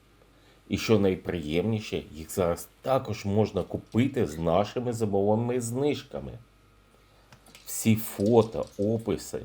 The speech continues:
та ціни вже на сайті. Ви можете одразу замовити онлайн або ж ознайомитись з характеристиками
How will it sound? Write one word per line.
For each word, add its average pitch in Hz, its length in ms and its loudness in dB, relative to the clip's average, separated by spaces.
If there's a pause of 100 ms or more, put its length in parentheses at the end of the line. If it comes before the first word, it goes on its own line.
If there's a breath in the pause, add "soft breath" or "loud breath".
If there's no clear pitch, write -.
(160)
та 90 140 0
ціни 98 680 -2
вже 101 460 0
на 98 180 -2
сайті. 95 680 -2 (640 soft breath)
Ви 85 80 -2
можете 87 500 0
одразу 85 440 2
замовити 82 600 -2
онлайн 90 580 0 (220)
або 85 560 0
ж - 120 -10 (340 soft breath)
ознайомитись 85 1000 0
з - 40 -14
характеристиками 101 1200 -2